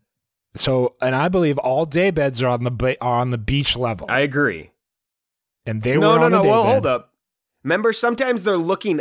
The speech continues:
Speaker 2: up at, there's, like, this area where they convene for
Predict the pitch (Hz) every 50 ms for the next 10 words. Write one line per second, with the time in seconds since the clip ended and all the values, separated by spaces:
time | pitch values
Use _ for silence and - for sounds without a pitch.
0 | - - 127 139 160 185 180 - - - _ _ _ _ _ _ _ _ _ _
1 | _ _ - 147 151 151 151 147 139 - - - 143 156 165 151 156 196 220 220
2 | - 233 180 139 - - - 156 170 196 208 208 208 196 185 175 156 151 160 156
3 | 147 156 147 143 135 - 147 135 120 117 156 175 185 185 185 180 - - - 160
4 | 151 151 147 143 139 139 139 135 131 - - _